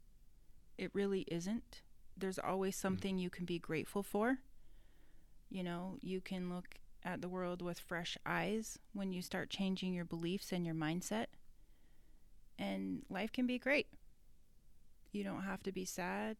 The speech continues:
Speaker 1: You don't have to be depressed. I mean, there's so many people out there. Um,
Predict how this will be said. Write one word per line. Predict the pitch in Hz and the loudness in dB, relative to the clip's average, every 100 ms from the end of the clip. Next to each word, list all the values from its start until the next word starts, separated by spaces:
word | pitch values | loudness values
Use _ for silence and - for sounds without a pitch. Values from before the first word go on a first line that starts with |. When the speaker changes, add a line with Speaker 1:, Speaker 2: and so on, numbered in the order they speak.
| - | -4
Speaker 1:
You | 190 | -2
don't | 180 175 | -2 0
have | 185 | -2
to | 185 | -2
be | 180 180 | -2 -4
depressed. | 180 190 196 - | -4 -6 -6 -4
I | |
mean, | 180 180 | -4 -2
there's | 175 - | -4 -6
so | - - 190 190 | -6 -2 0 0
many | 190 190 185 | 0 0 0
people | 190 185 175 | -2 0 0
out | - 151 - | 0 -2 -2
there. | 180 196 226 - - - - - - - - - - | -2 0 -4 -8 -20 -20 -20 -20 -20 -20 -20 -18 -4
Um, | 180 170 156 - | 0 0 -2 -4